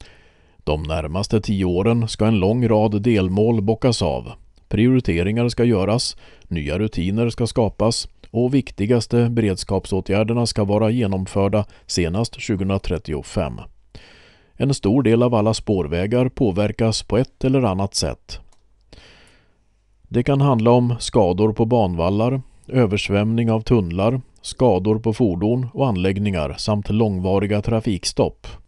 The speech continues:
Och det är sammanfattning av S L:s analys från tjugohundratjugotvå.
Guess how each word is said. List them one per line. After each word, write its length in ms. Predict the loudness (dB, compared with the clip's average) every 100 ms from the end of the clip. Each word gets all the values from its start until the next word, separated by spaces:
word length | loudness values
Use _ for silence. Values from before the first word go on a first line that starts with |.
| _ _ _ -20 -20 -20 _ _ _ -4
Och 100 | 2
det 60 | 2
är 80 |
sammanfattning 720 | 2 2 2 0 0 0 0 2
av 120 | 2
S 240 | 0 2
L:s 280 | 0 0 -2
analys 680 | 0 2 2 0 -6 -10 -12
från 260 | -6 -4 -4
tjugohundratjugotvå. 920 | -4 -4 -4 -4 -6 -4 -4 -4